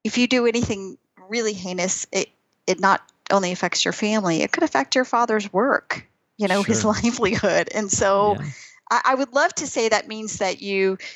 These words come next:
Speaker 1: you know, therefore you behave really well. <laughs>
Speaker 2: <laughs>
Speaker 1: But it, that's not what happens oftentimes. There's a,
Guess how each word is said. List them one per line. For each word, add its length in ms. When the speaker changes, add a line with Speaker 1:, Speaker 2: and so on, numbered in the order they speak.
Speaker 1:
you 100
know, 140
therefore 460
you 120
behave 640
really 240
well. 460
<laughs> 60
Speaker 2:
<laughs> 380
Speaker 1:
But 280
it, 180
that's 240
not 280
what 140
happens 760
oftentimes. 1000
There's 240
a, 200